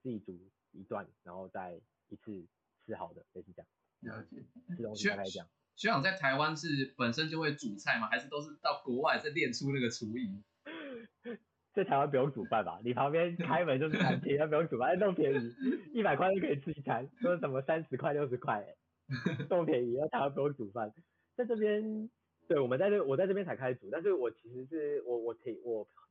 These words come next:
Speaker 1: 去年，呃，我刚来的时候煮了半，一学期，然后下学期就没有煮，就吃外面，然后最近变自己住，所以又开始自己煮饭。所以，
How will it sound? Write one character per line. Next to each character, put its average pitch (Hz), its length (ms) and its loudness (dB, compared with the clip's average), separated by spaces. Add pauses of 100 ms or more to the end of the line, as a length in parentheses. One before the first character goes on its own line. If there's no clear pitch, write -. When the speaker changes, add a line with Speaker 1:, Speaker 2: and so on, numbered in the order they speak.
(240)
Speaker 1:
去 196 300 -4
年， 104 560 -8 (880)
呃， 117 140 0
我 113 120 2
刚 180 140 2
来 151 120 4
的 117 100 2
时 117 60 -4
候 127 100 2
煮 107 200 -4
了 95 240 -6
半， 123 240 -2 (160)
一 160 120 -2
学 107 180 -4
期， - 260 -20 (200)
然 104 140 -8
后 104 540 0 (280)
下 165 100 -2
学 131 140 -2
期 104 60 -8
就 120 80 -2
没 113 100 -2
有 110 80 0
煮， 98 160 -8
就 104 120 -6
吃 101 140 -14
外 95 180 -6
面， 82 160 -18 (500)
然 98 160 -6
后 101 460 0 (520)
最 156 80 4
近 123 300 -6 (100)
变 127 180 -4
自 - 80 -6
己 110 80 -4
住， 101 240 -10 (140)
所 107 100 -6
以 104 60 -4
又 104 100 2
开 104 200 -6
始 92 60 -8
自 98 100 -14
己 90 60 -14
煮 - 180 -20
饭。 - 180 -18 (500)
所 104 160 -2
以， 92 640 -6